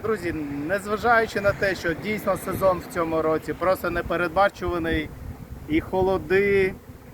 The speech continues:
і такі затяжні по тиждень, е, холодів, все одно в нас,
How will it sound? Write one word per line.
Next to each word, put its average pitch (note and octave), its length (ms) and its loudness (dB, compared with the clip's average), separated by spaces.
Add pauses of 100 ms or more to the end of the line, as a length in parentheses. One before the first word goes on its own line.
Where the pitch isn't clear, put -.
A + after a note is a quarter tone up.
(100)
і D#3+ 200 4
такі F#3 320 -4
затяжні F#3 580 -2
по F3 200 -4
тиждень, F#3+ 580 0
е, D#3 240 -2 (100)
холодів, F3 540 -4 (1040)
все G#3 220 0
одно G#3 320 0
в - 120 -2
нас, F3+ 260 2